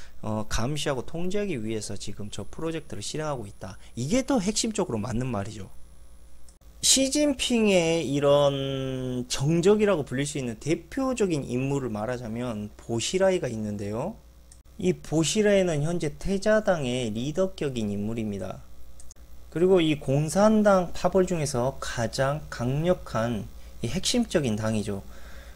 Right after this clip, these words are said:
어, 이 태자당은 말 그대로 중국 공산당과 중화인민공화국 건국 과정에서 혁혁한 공을 세운 혁명 원로들의 자녀로 구성된 집단이에요.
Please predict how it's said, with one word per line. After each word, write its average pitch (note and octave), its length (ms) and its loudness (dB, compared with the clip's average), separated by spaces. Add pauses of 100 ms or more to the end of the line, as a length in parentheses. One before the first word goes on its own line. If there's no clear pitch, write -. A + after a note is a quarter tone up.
(120)
어, D3 580 8 (220)
이 D#3 160 0
태자당은 F#3+ 920 6
말 C#3+ 280 6
그대로 D3 680 6
중국 D#3+ 400 4
공산당과 D3 1120 6
중화인민공화국 C#3+ 1500 2
건국 E3 380 4
과정에서 A#2 720 2 (460)
혁혁한 - 840 2
공을 B2 280 2
세운 C3 640 0
혁명 G3+ 640 2
원로들의 C#3 600 6
자녀로 A2 420 -2
구성된 A2+ 540 -4
집단이에요. G2+ 720 -2